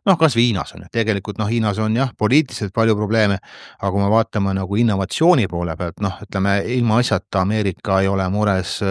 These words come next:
noh, suunama pilgud rohkem Hiina peale. Ühelt poolt, noh, kaitse poole pealt järjest võimsamad, tehnoloogia poole pealt järjest võimsamad, aga noh, Euroopal läheb veel aega.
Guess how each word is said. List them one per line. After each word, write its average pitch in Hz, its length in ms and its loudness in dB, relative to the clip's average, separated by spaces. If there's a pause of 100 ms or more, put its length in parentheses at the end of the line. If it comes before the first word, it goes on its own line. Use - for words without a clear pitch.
(180)
noh, 90 200 -8 (380)
suunama 110 420 4
pilgud 113 240 0
rohkem 120 240 -2
Hiina 151 240 2
peale. 92 300 -2 (520)
Ühelt 113 220 0
poolt, 101 240 -2
noh, 98 200 -2
kaitse 139 360 0
poole 131 320 2
pealt 127 500 0
järjest 127 300 0
võimsamad, 123 480 -2
tehnoloogia 117 520 0
poole 120 220 2
pealt 113 280 -2
järjest 113 260 -4
võimsamad, 110 480 -2 (500)
aga 104 420 -2 (540)
noh, 98 160 -6
Euroopal 110 460 0
läheb 98 180 -2
veel 101 160 -2
aega. 92 320 0